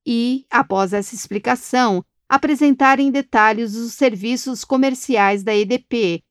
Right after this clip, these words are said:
valorizando de uma forma correta e respeitadora das regras da concorrência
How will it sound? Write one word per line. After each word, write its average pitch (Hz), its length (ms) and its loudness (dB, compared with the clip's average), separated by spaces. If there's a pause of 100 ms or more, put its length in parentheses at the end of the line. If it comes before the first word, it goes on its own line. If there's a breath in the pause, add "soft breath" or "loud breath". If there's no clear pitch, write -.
(120)
valorizando 262 800 2
de 214 120 -8
uma 214 160 0
forma 190 340 -2
correta 214 880 0
e 240 80 -4
respeitadora 208 1000 0
das 190 220 -8
regras 196 500 0
da 196 140 0
concorrência 202 960 -2